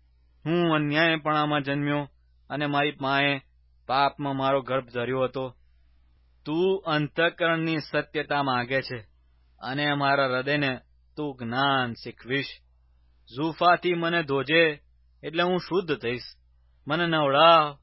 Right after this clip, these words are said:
તો હું હિમ કરતા ધોળો થઈશ. મને હર્ષ તથા આનંદ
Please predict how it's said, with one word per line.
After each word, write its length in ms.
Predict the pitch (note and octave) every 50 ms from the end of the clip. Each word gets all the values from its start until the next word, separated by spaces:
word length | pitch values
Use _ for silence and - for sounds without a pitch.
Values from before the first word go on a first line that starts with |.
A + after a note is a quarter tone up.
| _ _ _ _ _ _ _
તો 80 | - D#3+
હું 360 | E3 D3+ C3+ D#3 E3+ E3+ D3+ A#2+
હિમ 300 | C#3+ E3 F3 E3 D#3 D3
કરતા 460 | C#3 - D3 D3 C#3+ - D3 D3 C#3+ C#3
ધોળો 340 | A2 A#2+ B2 C3 C#3 C3+
થઈશ. 320 | B2 - G#2+ A#2+ C3 - - - _ _ _ _ _ _ _ _ _ _ _ -
મને 280 | A2+ B2+ C#3+ D3+ D3+ D#3
હર્ષ 440 | C3+ A#2 A#2+ C#3+ D3+ D#3+ D#3 - -
તથા 200 | - D3 D3 D#3
આનંદ 500 | D3+ D3+ C#3 C3+ C3+ D3+ D#3 D#3 D3+ C#3+